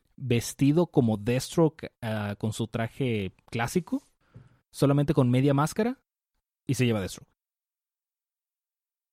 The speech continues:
Por último está el grupo Defiance, porque el Acertijo se lo estaba man-, manejando todo con acertijos. <laughs> Y el acertijo era de que, "¿qué es lo que ningún hombre quiere,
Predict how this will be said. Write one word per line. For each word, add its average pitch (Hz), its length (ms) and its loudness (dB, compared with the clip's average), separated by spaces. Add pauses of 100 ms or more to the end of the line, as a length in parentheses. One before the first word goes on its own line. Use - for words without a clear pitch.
(760)
Por 135 160 6
último 175 260 4
está 156 180 2
el 143 100 4
grupo 143 240 4
Defiance, 143 640 0 (720)
porque 127 380 0
el 127 120 0
Acertijo 127 500 0
se 131 140 -4
lo 104 480 -2
estaba 117 420 -2
man-, 117 300 -2
manejando 117 500 -2
todo 120 160 0
con 127 160 -2
acertijos. 175 580 -2 (1400)
<laughs> - 280 -2
Y 139 140 2
el 143 60 2
acertijo 117 420 -2
era 113 120 0
de 107 100 -2
que, 101 260 -10 (440)
"¿qué 196 120 4
es 214 140 0
lo 214 180 2
que 185 120 2
ningún 139 500 2
hombre 180 280 2
quiere, 208 500 -2